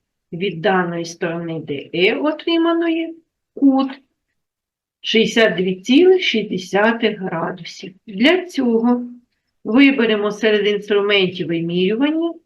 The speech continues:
кут згаданої величини. Кажемо точку на стороні кута, точку Е, вершину Д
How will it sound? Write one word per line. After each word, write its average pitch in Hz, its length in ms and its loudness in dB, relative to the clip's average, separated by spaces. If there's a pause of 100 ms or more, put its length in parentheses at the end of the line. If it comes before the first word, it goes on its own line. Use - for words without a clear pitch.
(120)
кут 233 300 -2
згаданої 240 880 2 (120)
величини. 180 720 0 (480)
Кажемо 294 560 4
точку 240 560 2
на 190 140 0
стороні 190 520 -4
кута, 185 440 -2
точку - 600 -10 (100)
Е, 196 340 -2 (360)
вершину 196 840 0 (180)
Д 226 500 0